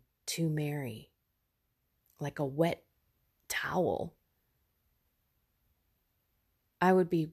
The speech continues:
bawling my eyes out constantly, going to her.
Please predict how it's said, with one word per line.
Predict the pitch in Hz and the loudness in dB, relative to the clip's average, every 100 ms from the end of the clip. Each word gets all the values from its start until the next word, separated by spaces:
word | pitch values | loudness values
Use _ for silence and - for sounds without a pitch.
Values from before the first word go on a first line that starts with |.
| - | -4
bawling | - 170 196 202 185 | 2 4 4 2 2
my | 151 143 | 0 -2
eyes | 160 175 175 | -2 0 0
out | 160 127 - | -2 -4 -6
constantly, | - 180 196 190 - - 139 139 151 | -6 -2 -2 0 -2 -4 -8 -10 -2
going | 160 175 160 147 | 0 2 0 -4
to | - | -6
her. | 143 131 123 123 | -8 -6 -6 -8